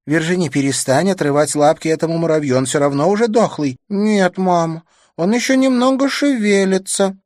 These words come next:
«Ладно, тогда не клади лапки на скатерть, бросай их подальше. Мы сможем, наконец, спокойно пообедать?»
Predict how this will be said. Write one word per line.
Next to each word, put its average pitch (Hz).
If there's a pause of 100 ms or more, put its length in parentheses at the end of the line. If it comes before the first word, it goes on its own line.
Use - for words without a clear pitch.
«Ладно, 90 (240)
тогда 165
не 180
клади 165
лапки 180
на 190
скатерть, 113
бросай 135
их 202
подальше. 104 (200)
Мы 95
сможем, 262
наконец, 147
спокойно 92
пообедать?» -